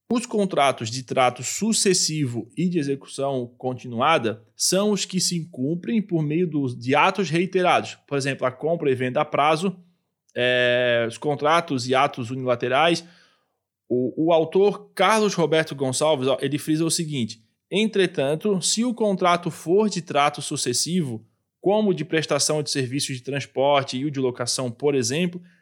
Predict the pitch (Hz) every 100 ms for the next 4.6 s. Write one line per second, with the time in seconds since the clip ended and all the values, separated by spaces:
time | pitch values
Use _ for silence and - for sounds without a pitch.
0 | _ 117 131 180 202 202 180 151 - 175
1 | 196 - - 143 147 147 156 202 233 240
2 | 180 156 180 170 - _ 160 151 - 151
3 | 175 185 160 160 160 156 - 151 156 151
4 | 151 170 160 160 120 107